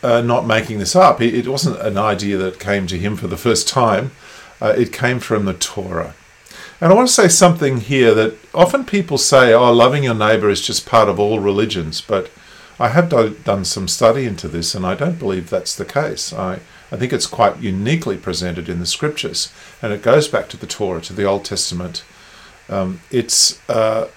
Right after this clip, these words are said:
it's paired with loving God in the way Jesus presents it. So,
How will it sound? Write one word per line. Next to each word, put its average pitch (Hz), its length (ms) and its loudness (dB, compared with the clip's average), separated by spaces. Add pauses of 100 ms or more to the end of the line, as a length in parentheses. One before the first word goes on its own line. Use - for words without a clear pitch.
(200)
it's 113 180 -4
paired 160 440 4
with 123 240 4
loving 113 420 4
God 87 560 -2
in 104 160 -6
the 98 60 -4
way 98 180 0
Jesus 87 340 -8
presents 90 480 -8
it. - 160 -10
So, 98 300 -2